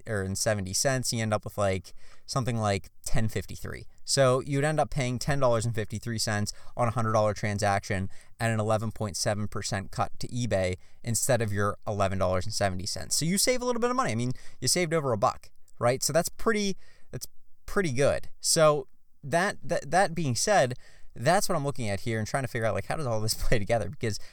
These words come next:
some of these things I sell same day or next day handling time. Some of these things I don't sell same day or next day handling time. Some of the things that I sell same day are sneakers that don't take any fees because they're over a hundred bucks.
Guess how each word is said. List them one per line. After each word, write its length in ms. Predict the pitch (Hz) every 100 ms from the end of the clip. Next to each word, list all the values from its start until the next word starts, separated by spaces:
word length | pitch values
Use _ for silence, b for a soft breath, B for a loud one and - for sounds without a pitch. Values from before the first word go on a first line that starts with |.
| B
some 200 | - 196
of 60 |
these 120 | 190
things 280 | - 175 170 -
I 120 | 127
sell 400 | - 131 127 120
same 300 | - 131 127
day 220 | 120 120 -
or 280 | 120 113
next 300 | 107 110 -
day 200 | - 110
handling 340 | 117 110 101 104
time. 200 | 117 110
Some 140 | -
of 20 | 123
these 160 | 117
things 200 | 131 120 -
I 40 |
don't 180 | 113 131
sell 160 | - 127
same 240 | - 117
day 120 | 110
or 40 | 110
next 200 | 101 101
day 120 | 110
handling 320 | 113 104 104
time. 240 | 101 110 - B B
Some 180 | - 151
of 80 | 135
the 60 |
things 200 | 151 139
that 100 | 123
I 80 | 113
sell 280 | 120 127 110
same 260 | - 120
day 180 | 113 113
are 180 | 113 95
sneakers 600 | - 143 139 139 131 131 B B
that 100 | -
don't 200 | 131 127
take 300 | 131 107 - -
any 200 | 123 117
fees 360 | 110 - 185 170
because 240 | 165 127
they're 140 | 104 110
over 140 | 104
a 40 |
hundred 180 | 101 104
bucks. 260 | 107 196